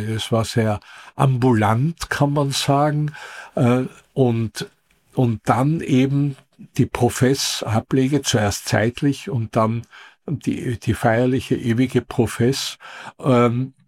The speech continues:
weil ich eben auch gesehen habe, dass ich, äh, bestimmte Fähigkeiten habe, das sind Gnadengeschenke, die man bekommt, ähm,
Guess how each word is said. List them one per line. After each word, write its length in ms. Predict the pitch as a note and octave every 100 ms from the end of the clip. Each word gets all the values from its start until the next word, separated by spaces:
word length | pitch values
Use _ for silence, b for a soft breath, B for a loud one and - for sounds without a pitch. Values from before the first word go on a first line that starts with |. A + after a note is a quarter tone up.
| - -
weil 300 | C#3 A#2 A#2
ich 160 | B2 C#3+
eben 180 | A#2
auch 220 | A#2 A#2 -
gesehen 520 | B2 - B2+ B2+ A#2
habe, 160 | C3 -
dass 220 | - A#2+ B2+
ich, 280 | A#2 - C3+
äh, 280 | B2 A#2 G#2+ B B B B B _ _ - - _ -
bestimmte 600 | - C#3+ - F3+ D#3+ D3
Fähigkeiten 1120 | - D3+ F#3 E3+ - C3+ C3+ C3+ - A#2+ G2+
habe, 560 | A#2 A2+ B2 D#3 F#3 F#3 B B B
das 200 | C3 -
sind 200 | D3+ A#2+ -
Gnadengeschenke, 1120 | B2+ G#2+ B2 D#3 D3+ D3 C3+ D3 D#3+ - E3+
die 140 | C#3 C#3+
man 260 | B2+ A#2
bekommt, 800 | A#2+ A2 - B2 B2 G3 - - B B B B B
ähm, 840 | - C#3+ C3+ C#3 C3+ C#3 C3+ C#3